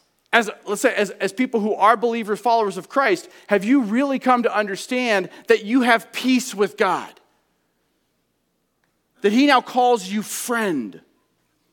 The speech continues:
And then two, if you're sitting here today and you're not a believer in Christ,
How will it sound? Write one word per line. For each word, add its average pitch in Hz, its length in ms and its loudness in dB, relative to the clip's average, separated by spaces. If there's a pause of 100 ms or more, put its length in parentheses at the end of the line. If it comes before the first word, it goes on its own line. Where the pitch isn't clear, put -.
(2000)
And 247 140 2
then 226 100 0
two, 311 240 4
if 302 80 -4
you're 233 80 -4
sitting 262 280 0
here 247 100 2
today 233 260 0
and 220 80 -2
you're 214 120 -2
not 254 360 4 (540)
a 208 80 2
believer 185 380 0
in 165 80 -4 (280)
Christ, 175 420 0